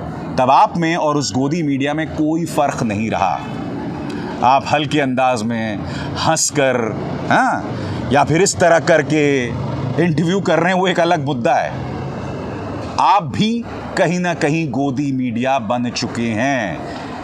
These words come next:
या बन रहे हैं। दिक्कत यह है मोदी सरकार की कि वो असली पत्रकारों का सामना नहीं करना चाहती, और जब पत्रकार उनसे सवाल करते हैं,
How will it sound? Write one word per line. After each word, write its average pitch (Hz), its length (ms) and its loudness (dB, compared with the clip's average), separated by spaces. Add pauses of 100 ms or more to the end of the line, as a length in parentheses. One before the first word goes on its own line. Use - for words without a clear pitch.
(200)
या 101 180 2
बन 131 280 0 (220)
रहे 107 340 0
हैं। 95 800 -4
दिक्कत 190 360 0
यह 165 160 2
है 156 100 0
मोदी 131 260 -2
सरकार 120 480 2
की 160 340 -4 (420)
कि 127 60 0
वो 135 120 2
असली 156 380 -2
पत्रकारों 117 600 2
का 113 120 0
सामना 104 400 0
नहीं 95 220 -4
करना 82 280 -2
चाहती, - 360 -4 (1300)
और 117 180 2
जब 165 240 0
पत्रकार 143 460 0
उनसे 127 260 -4
सवाल 156 440 2
करते 113 340 0
हैं, 101 220 -2